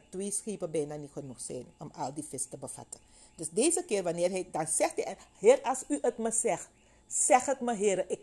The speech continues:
kom." En de Heer zegt, "Kom." <laughs> En Petrus stapt uit de boot op het water en hij begint te lopen. Hè? Maar dan,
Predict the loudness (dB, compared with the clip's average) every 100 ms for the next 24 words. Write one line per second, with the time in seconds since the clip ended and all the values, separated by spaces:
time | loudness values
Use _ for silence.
0 | -2 4 4 2 -6 -6 -4 -4 -4 -6
1 | -6 -8 -6 -6 -8 -18 _ _ _ _
2 | -20 -8 -6 -6 -4 -6 -4 -4 0 -2
3 | -4 -20 _ _ _ _ _ 0 2 2
4 | 2 0 0 -6 -6 -4 -2 -2 -4 -8
5 | -10 -8 -10 -8 -6 -4 -6 -8 -14 -12
6 | -4 0 2 0 -4 -14 -20 -20 -20 -18
7 | -4 -2 0